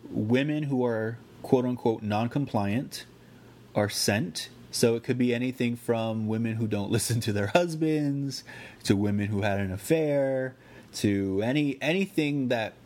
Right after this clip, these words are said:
the male-dominated planet finds,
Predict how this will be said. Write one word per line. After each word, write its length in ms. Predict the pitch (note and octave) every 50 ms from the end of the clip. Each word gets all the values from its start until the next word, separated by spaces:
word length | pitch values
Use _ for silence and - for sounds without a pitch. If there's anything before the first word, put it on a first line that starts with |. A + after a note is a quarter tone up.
| - - - - -
the 360 | - - A#2+ A2 A2 A#2+ A2+
male-dominated 1080 | G#2+ G#2+ A2 A#2 A#2+ B2 B2+ B2+ B2+ B2 A#2+ A#2+ A#2+ A#2 A#2 A#2 A#2 A#2 A2+ A2 G#2+ -
planet 440 | - - A2 G#2+ G#2+ G#2 G2 - -
finds, 1000 | - - - - - - - A2+ G#2 G#2+ G#2+ G#2+ G#2+ G#2 G2+ G2+ - - - -